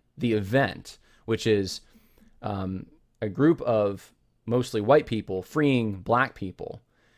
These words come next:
There, it, it, it doesn't, it, it's just not, um, it doesn't have the same kind of response I think you'd have if you had, "Hey, that's, that's someone who represents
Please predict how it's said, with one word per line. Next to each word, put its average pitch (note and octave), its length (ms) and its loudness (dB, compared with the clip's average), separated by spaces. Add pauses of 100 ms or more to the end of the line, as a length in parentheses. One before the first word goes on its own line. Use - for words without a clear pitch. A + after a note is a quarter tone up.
(220)
There, A#2+ 160 0
it, B2 220 -4
it, B2+ 200 -4
it B2+ 220 -4
doesn't, D#3+ 420 0 (120)
it, B2 180 -8
it's B2 240 -8
just - 400 -2
not, C3 400 -6
um, G2+ 500 -2 (880)
it C3+ 80 -2
doesn't E3+ 280 0
have C#3+ 300 -2
the A2+ 80 -2
same C3 340 -2
kind A2+ 360 -6
of F#2+ 80 -6
response G2+ 440 -6
I G2 60 -2
think G2+ 220 -6
you'd F#2+ 140 -8
have F#2+ 340 -6
if G2 120 -10
you G2+ 140 -6
had, F#2+ 240 -6
"Hey, G2+ 220 2
that's, A#2+ 340 -2 (320)
that's C3 240 2
someone G2 520 -4 (440)
who G2 480 -2 (140)
represents G#2+ 960 -2